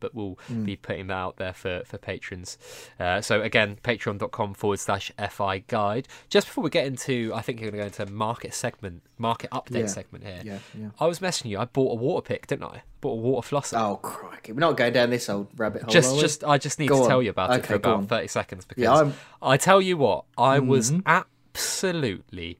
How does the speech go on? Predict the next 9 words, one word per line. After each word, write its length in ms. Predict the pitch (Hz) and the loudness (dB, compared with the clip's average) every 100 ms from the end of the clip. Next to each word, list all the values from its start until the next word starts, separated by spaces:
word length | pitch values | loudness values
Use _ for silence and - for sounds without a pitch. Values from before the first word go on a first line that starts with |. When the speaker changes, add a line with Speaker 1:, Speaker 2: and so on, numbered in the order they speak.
| _ | _
Speaker 1:
shocked 720 | - - - - 135 - - - | -2 0 4 6 6 4 -14 -8
when 120 | 95 | -6
I 80 | 95 | -4
saw 260 | - 107 | -2 -2
it 80 | 92 | -2
on 120 | 98 | -4
my 120 | 95 92 | -6 -6
doorstep 440 | 101 92 - - | -6 -6 -10 -12
because 260 | - 113 | -4 -2